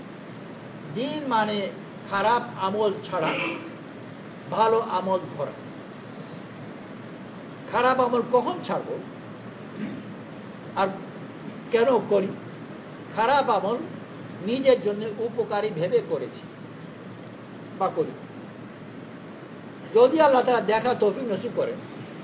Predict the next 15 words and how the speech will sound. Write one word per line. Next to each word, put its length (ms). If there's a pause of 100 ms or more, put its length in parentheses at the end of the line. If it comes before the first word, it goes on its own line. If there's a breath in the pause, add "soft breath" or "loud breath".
(320)
যেটা 260
আসলে 360 (240)
উপকারী 520
নয়, 160 (720)
অর্থাৎ 280 (100)
আমার 200 (160)
দেখা 280
যদি 220
শুদ্ধ 300
হয়ে 220
যায়, 120 (760)
তাহলে 400 (160)
ছাড়া 160
একেবারে 560 (100)
সহজ। 200